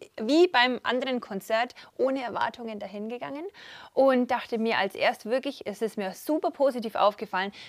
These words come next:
wie freundlich und lieb deine Bandkollegen sind. Also wirklich Grüße gehen raus. Ähm, das war wirklich, ähm, die haben mich super herzlich empfangen. Ich glaub, ich war auch seit ganz langer Zeit mal wieder die erste Frau in diesem Band- und Proberaum.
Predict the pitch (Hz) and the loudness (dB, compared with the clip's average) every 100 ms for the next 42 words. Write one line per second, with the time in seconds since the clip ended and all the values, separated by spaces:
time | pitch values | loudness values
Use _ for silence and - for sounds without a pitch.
0 | - 220 - 220 254 277 302 208 214 208 | -2 0 2 2 2 0 -4 -2 -2 0
1 | 262 311 _ _ 196 180 185 190 240 - | 0 -2 _ _ -6 -4 0 0 0 -6
2 | 170 151 170 - 196 220 190 185 202 214 | -8 -6 -8 -8 -8 -6 -6 -4 -4 -4
3 | - 226 262 254 196 185 151 175 262 - | -6 -8 -6 -2 -2 0 0 0 0 -6
4 | - - - - 208 208 214 202 202 196 | -20 -20 -16 0 2 2 0 0 2 4
5 | 254 - 240 - - 190 190 208 202 196 | 2 0 -8 -2 -2 0 -2 -6 -4 -4
6 | - 285 - 269 269 269 277 269 233 214 | -4 -6 0 2 2 2 -2 -2 -4 -4
7 | 196 208 247 240 - 202 208 202 190 180 | 0 0 0 -4 0 0 0 0 2 4
8 | 190 - 180 165 - 226 - 233 214 220 | 2 0 -4 -2 0 -2 -2 -2 -2 -2
9 | 220 220 190 185 190 151 - 196 156 196 | -4 -2 -4 -2 0 0 -2 -6 0 0
10 | 254 220 208 202 185 175 175 233 214 196 | 0 -4 -6 -6 -2 -2 -2 -4 -6 -8
11 | 180 196 240 285 254 285 | 0 0 2 2 4 2